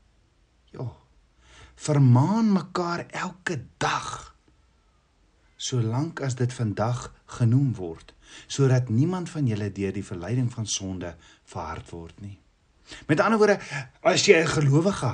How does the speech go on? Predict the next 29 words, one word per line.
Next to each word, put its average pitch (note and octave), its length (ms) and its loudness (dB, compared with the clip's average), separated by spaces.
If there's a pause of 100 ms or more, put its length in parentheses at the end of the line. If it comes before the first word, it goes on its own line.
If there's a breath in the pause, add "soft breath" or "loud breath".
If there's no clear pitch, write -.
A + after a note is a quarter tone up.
hart C3 240 2
het, A2 240 -2 (800)
sal C3 280 2
dit C#3 240 2
uitkom D3+ 380 0
uit A#2 120 0
jou A#2 140 2
mond A2+ 460 0
uit. - 300 -16 (680 soft breath)
En B2 220 4
dan C#3 440 0 (300)
het B2+ 200 -4
ons B2+ 420 0
'n A2 80 -10
verantwoordelikheid. A#2+ 1040 -4 (380 soft breath)
Ons C#3 300 4
los D3 280 2
dit G3+ 180 4
nie G#3+ 100 4
net C3 460 2
nie. F2 460 -12 (100)
Nee, A#2 440 0 (480 soft breath)
vermaan C#3 720 4
mekaar C3 540 -2 (100)
elke C#3+ 380 -4
dag. - 380 -14 (880)
Abba C#3 160 4
Vader D3+ 300 8
sê, B2+ 340 4